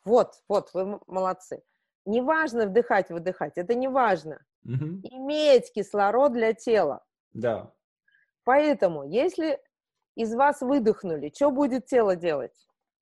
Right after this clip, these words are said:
Speaker 2: Ну, оно будет хотеть вдохнуть. Оно будет хотеть
Speaker 1: Естественно,
Speaker 2: получить,
Speaker 1: оно
Speaker 2: получить кислород.
Speaker 1: срочно, срочно в
Speaker 2: Да.
Speaker 1: истерике будет вдыхать.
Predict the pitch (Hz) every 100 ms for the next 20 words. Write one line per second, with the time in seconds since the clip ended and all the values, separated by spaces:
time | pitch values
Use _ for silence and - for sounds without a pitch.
0 | _ _ _ _ _ _ _ _ 123 131
1 | 135 175 214 208 202 202 160 214 214 131
2 | 95 - _ _ - 104 139 175 - 151
3 | - 311 175 151 196 202 185 220 294 247
4 | 196 339 359 359 294 240 190 - - -
5 | 320 349 359 233 220 247 - 339 320 240
6 | 247 240 285 202 185 262 - 214 151